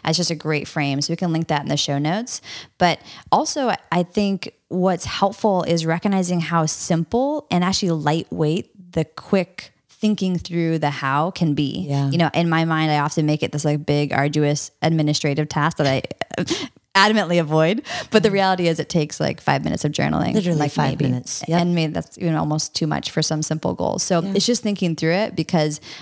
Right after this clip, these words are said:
Speaker 1: our brains are incredible machines. And as they basically problem solve for us, we might as well get them set up on the right problems to solve. So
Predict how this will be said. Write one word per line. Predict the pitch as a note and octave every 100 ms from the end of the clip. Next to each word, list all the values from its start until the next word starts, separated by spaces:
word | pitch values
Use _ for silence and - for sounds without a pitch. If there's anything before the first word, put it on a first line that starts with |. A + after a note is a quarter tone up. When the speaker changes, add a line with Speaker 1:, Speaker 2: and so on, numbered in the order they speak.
| -
Speaker 1:
our | E3+
brains | E3+ E3 E3 D#3+
are |
incredible | D3+ D3 A3+ A#3+ G3
machines. | E3 - D3+ D3 D#3 D#3+ -
And | D3 C#3+ -
as | D3 D#3
they | D3+ D3 D3 D3+ - -
basically | G3+ - F#3 D#3+
problem | D#3+ - B3 C4+ G#3+ F#3
solve | D#3+ D3+ D3+
for | D3 D#3
us, | A#3 D4+ F#3
we |
might | E3+ F3 E3+
as | E3
well | D3+
get | D#3+ D#3
them | D#3 D3+
set | D#3 D#3 D3
up | D3+ -
on | D3+
the | D3+
right | C#3+ D#3 - -
problems | - D3+ D3+ D#3+ D3 E3+
to | - D3+
solve. | - B2+ - -
So | - C#3+